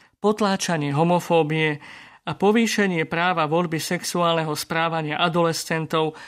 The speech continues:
proti vôli ich rodičov. Ideológia rodovej rovnosti je v svojej podstate nehumánna a protikresťanská.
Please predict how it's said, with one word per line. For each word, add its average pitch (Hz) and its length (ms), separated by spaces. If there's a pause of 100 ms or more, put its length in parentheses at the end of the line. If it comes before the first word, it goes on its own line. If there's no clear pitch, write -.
(160)
proti 233 400
vôli 165 400
ich 147 80
rodičov. 143 640 (640)
Ideológia 185 640
rodovej 170 480
rovnosti 156 560
je 165 160
v - 80
svojej 196 400
podstate 170 480
nehumánna 160 720
a 143 80
protikresťanská. 151 1000